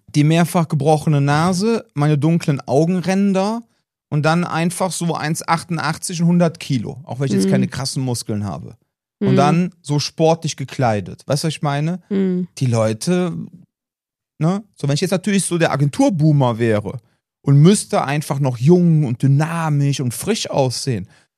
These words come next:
Speaker 1: hey, ich würde wahrscheinlich auch die Haare von hier vorne nach hinten kämmen. Weißt du, was ich meine?
Speaker 2: Mhm.
Speaker 1: Ja. So, aber einfach so,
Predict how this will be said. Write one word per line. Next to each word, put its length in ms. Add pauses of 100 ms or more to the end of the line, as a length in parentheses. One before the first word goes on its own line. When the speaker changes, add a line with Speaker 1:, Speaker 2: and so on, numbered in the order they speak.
(200)
Speaker 1:
hey, 100
ich 100
würde 140
wahrscheinlich 340
auch 120
die 160
Haare 260
von 180
hier 120
vorne 340
nach 120
hinten 320
kämmen. 380
Weißt 160
du, 40
was 60
ich 80
meine? 380 (200)
Speaker 2:
Mhm. 100
Speaker 1:
Ja. 180 (280)
So, 180
aber 240
einfach 280
so, 360